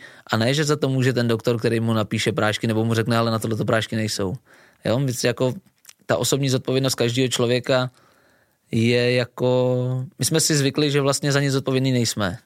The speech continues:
A to si myslím, že jako není dobře. Jo, je to, co se v-, školy týče, co se financí týče, co se čehokoliv vlastně týče. Já když nebudu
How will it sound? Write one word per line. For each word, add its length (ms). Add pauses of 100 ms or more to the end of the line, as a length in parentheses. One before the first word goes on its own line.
(100)
A 60
to 160
si 140
myslím, 340
že 140
jako 320
není 240
dobře. 360 (520)
Jo, 160
je 140
to, 480 (560)
co 140
se 220
v-, 240 (120)
školy 520
týče, 440
co 160
se 260
financí 640
týče, 300
co 120
se 200 (140)
čehokoliv 480
vlastně 280
týče. 300 (160)
Já 140
když 180
nebudu 340